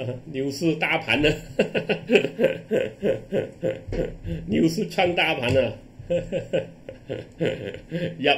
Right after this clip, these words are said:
啊，这个呀长出来了，<laughs> 这个好料啊，后牛啊，<laughs> 这个什么，呃，创业板啊，<laughs> OK，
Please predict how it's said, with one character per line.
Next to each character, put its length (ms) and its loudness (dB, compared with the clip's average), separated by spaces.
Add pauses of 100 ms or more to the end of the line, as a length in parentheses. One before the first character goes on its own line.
啊， 140 0
这 100 -2
个 140 2
呀 200 0
长 180 -6
出 140 -6
来 140 0
了， 80 -4 (320)
<laughs> 80 2 (680)
这 80 -6
个 100 -2
好 180 -4
料 160 4
啊， 160 0 (540)
后 240 10
牛 220 10
啊， 100 10
<laughs> 80 -4 (2500)
这 100 -4
个 140 4
什 60 -2
么， 160 2 (1080)
呃， 200 -2 (160)
创 240 6
业 120 10
板 280 0
啊， 80 -6 (680)
<laughs> 40 6 (1080)
OK， 280 2